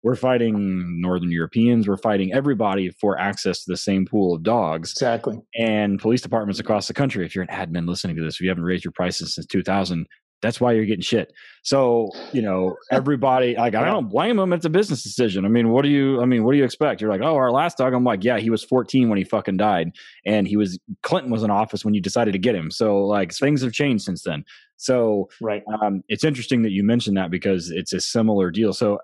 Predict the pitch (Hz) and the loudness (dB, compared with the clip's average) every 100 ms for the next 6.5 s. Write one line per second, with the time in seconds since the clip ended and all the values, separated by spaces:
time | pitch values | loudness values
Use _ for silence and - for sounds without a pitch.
0 | 92 135 117 101 98 _ _ _ - 113 | -6 -2 0 0 -2 _ _ _ -2 0
1 | 98 - _ _ _ 143 127 127 113 104 | 0 -2 _ _ _ -2 0 2 2 0
2 | 110 123 113 113 110 104 98 98 107 95 | 0 -2 -2 -2 0 0 0 0 0 -2
3 | 95 104 107 127 143 117 123 113 101 95 | -4 0 0 2 2 2 0 0 0 0
4 | 165 175 165 170 165 156 147 151 160 160 | 0 0 0 -2 -2 -2 0 0 0 2
5 | 131 104 104 110 104 98 92 95 95 92 | 2 2 2 2 0 0 0 0 -2 -4
6 | 80 80 62 55 - | -6 -8 -8 -10 -16